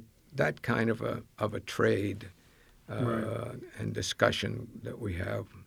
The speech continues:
Speaker 2: Okay.
Speaker 1: Very open.
Speaker 2: So that's a, that's a great resource for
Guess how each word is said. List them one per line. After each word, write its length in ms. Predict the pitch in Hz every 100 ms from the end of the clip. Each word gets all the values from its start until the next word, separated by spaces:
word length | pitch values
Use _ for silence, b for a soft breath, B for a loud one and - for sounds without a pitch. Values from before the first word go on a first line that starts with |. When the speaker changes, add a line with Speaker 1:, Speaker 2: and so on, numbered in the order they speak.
| - 139
Speaker 2:
Okay. 320 | 120 127 123 - - -
Speaker 1:
Very 300 | 123 131 127
open. 400 | 117 110 - - - _ _ - _
Speaker 2:
So 640 | - - 170 160 151 160 - B B B B B B B B B B - -
that's 300 | 139 139 -
a, 180 | 135 151
that's 240 | 127 -
a 40 |
great 260 | 123 139 147
resource 760 | 143 139 - 117 110 113 - - b b b b
for 600 | - 131 120 117 113 110